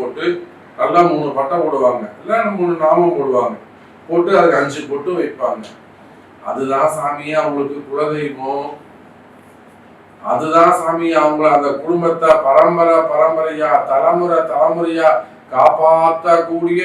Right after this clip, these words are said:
நின்னு பேசக்கூடிய தெய்வம் அந்த நடுவீட்டு சாமி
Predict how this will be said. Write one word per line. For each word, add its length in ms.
நின்னு 360
பேசக்கூடிய 840
தெய்வம் 400
அந்த 140
நடுவீட்டு 540
சாமி 220